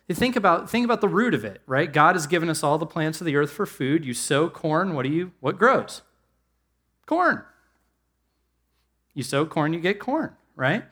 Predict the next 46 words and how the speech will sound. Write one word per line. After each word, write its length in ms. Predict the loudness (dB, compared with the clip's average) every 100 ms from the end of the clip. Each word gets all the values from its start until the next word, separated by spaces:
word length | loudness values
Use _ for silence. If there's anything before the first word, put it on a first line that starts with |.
| _ _ _ 4
By 140 | 6
extension, 600 | 4 2 0 0 0 0
you 80 | 0
sow 340 | -2 2 2
in 220 | 2 -2 -2
season, 500 | -4 -2 0 0 -2
you 140 | -2
reap 260 | -2 -4 -6
in 140 | -8
season. 380 | -4 -4 -4 -4
There's, 200 | -4 -2
like, 160 | -2
laws 440 | 0 2 4 4 0
of 100 | -4
nature. 480 | -4 -4 -6 -10 -10 _ _ -4
If 160 | -4 -4
you 80 |
try 240 | 0 4 4
to 80 | 4
sow 320 | 2 2 2
corn 460 | 0 2 2 0 2
while 380 | 4 6 6 2
the, 300 | 0 0 -2 -8
while 460 | -4 4 6 6
the 380 | 2 -2 -4 -6 0
earth 300 | 2 2 -2
is 100 | -4
frozen, 880 | -8 0 4 4 4 -2 -4 -6 -8 _ _ -2
it 100 | 0
won't 260 | 2 0 4
work. 340 | 4 4 -2
So 160 | -2 -2
you, 180 | -2 -8 _ _ -6
you 120 | -4
kind 220 | 0 0
of, 160 | 0 -2
you 140 | -6 -4
kind 180 | -2
of 100 | 0
have 180 | 0 0
to 80 | 0
learn, 480 | -2 2 2 0 -2
like, 280 | -2 -4 -10
the, 220 | -4 -4
the 180 | -2 -4
laws. 540 | -2 0 0 0 -4